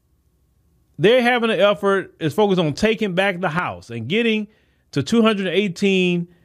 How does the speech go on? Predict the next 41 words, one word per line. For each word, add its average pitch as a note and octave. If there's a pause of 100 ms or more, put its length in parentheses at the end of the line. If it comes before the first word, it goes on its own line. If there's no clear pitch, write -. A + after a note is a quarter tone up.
(100)
it's B2+
a C#3
Democratic G3
members F3+
and D3
making F3+
Hakeem G#3
Jeffries F3+
speaker. D3
It B2
says C3
she G#3
brought G3
up F#3+
the D3
fact F#3
that C#3
there F3+
are C#3+
no G3
black G#3
women G3+
in F3
the E3
Senate F#3+ (720)
and F#3
that G3
Congressional G3
Black F#3+
Caucus G3
members D#3+
are C#3+
running F#3+
for E3
higher F3
office, D3+
notably D3
California D3
Representative C3+
Barbara A#2+
Lee, E3+